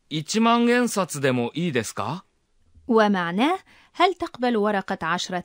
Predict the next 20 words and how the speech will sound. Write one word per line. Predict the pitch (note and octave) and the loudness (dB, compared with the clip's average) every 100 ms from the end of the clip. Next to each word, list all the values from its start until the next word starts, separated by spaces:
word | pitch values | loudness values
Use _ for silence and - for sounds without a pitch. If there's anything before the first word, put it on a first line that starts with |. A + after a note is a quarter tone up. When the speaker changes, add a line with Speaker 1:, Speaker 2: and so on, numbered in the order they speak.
| - | -6
Speaker 2:
آلاف | F3+ E3+ - G#3 | -6 -6 -6 -2
ين؟" | C#4+ G#4+ - _ _ _ _ _ _ _ _ A#3+ | -2 -4 -12 _ _ _ _ _ _ _ _ 0
المبتدأ | A3 F3+ E3+ - - A#3 E4+ - - _ | 2 0 -6 -10 -6 -2 -2 -4 -16 _
ثم | - G#3+ F#3 E3 B3+ - _ _ - | -6 -2 -2 -2 -4 -6 _ _ -10
"ديمو | F#3 C4+ F4 G3 - _ _ | -2 0 2 -2 -6 _ _
إي | B3+ D4+ F#3+ | -2 -2 -2
ديسكا" | D#3 - - A#3+ - _ _ _ _ - | -6 -10 -4 -4 -4 _ _ _ _ -2
هو | D4 G#3 | 0 2
أسلوب | G#3+ - A3 C4+ D#4+ C4+ | 0 -2 -6 -2 -2 -2
السؤال | - G3+ B3 C#4 A#3 | -4 -4 -2 -2 -2
عما | F3 D#4 F4+ | -4 -4 -2
إذا | C#4 - A3+ F#3+ F3+ | -4 -2 -4 -4 -6
كان | - D4+ A#3 | -2 0 0
هذا | F3 F#3 F3 C#3 | -2 -4 -4 -6
الشيء | C#3+ - C#4 G#4 - _ - | -8 -6 -4 -6 -10 _ -6
مقبولا | G3+ F#3+ - F3 G3 F3 E3 | -4 -4 -8 -6 -2 -2 -4
لدى | D#3+ F#3+ F3+ | -4 -4 -4
المخاطب. | F3 F3 F3 - D#4 - - _ _ _ - - _ - | -6 -6 -8 -2 -2 -2 -12 _ _ _ -20 -20 _ -4
اسم | G3+ - F3 | -4 -6 -10
الشيء | - - C4+ F4+ | -6 -4 -4 -6